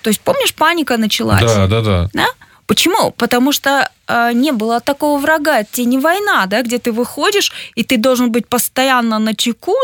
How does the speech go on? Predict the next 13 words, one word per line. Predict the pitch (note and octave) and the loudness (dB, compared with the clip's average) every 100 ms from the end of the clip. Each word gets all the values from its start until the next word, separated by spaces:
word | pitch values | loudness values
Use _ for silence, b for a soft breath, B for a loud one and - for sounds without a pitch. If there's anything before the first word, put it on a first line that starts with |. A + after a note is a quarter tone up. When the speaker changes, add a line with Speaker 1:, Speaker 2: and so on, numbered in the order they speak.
| - | 0
Speaker 1:
Ты | B3+ | 0
живёшь | A#3+ D#5+ D#5 | 0 0 -2
в | A#3+ | -2
относительно | C#4+ D4 A#4 B4+ F#4+ C#4+ | -2 0 -2 -4 -2 -2
безопасном | A#3 B3+ C4+ F4 D4+ | 0 -2 -2 -2 0
мире. | A#3 F#3+ E3 - _ _ _ _ B B B B | 2 0 -2 -8 _ _ _ _ B B B B
И | A3 | 0
вот | D#4 | 2
эта | G4+ E4+ | 0 0
безопасность, | B3 G3 A#3 C4+ C#4 - A#4+ A4 B3+ | -2 0 0 -2 -4 -2 -2 0 0
да, | E4+ - | 0 0
ты | |
сидишь | F4 D#4 C4 F#4 - | -4 -2 -2 -2 -4